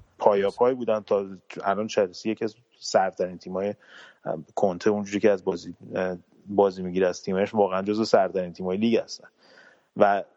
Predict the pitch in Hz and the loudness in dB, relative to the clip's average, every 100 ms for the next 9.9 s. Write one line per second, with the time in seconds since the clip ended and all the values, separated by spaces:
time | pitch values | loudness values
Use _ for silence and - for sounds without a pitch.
0 | - 104 - 104 98 107 110 107 - 104 | -6 -6 0 2 2 0 -2 -2 -2 -6
1 | 98 101 101 101 98 92 98 101 90 - | -6 -8 -4 -2 -2 -2 0 2 0 -6
2 | - _ _ - - - _ _ - 107 | -20 _ _ -20 -20 -20 _ _ -2 0
3 | 104 101 92 98 120 - _ _ _ _ | 2 0 -4 -10 -20 -20 _ _ _ _
4 | _ _ _ _ _ _ _ _ - 151 | _ _ _ _ _ _ _ _ -4 2
5 | 151 139 - 147 147 143 139 135 127 90 | 4 2 -2 -6 -2 0 0 0 -4 -12
6 | - - - - - _ _ - 123 147 | -12 -18 -20 -20 -20 _ _ 0 2 2
7 | 147 131 117 113 110 107 104 104 101 95 | 2 2 4 2 0 -2 -4 -4 -4 -6
8 | - - 101 101 107 98 101 107 117 117 | -12 -8 -2 0 2 0 -4 -8 -8 -8
9 | 110 117 120 123 127 127 123 131 123 | -6 -4 -2 -2 0 -2 0 2 2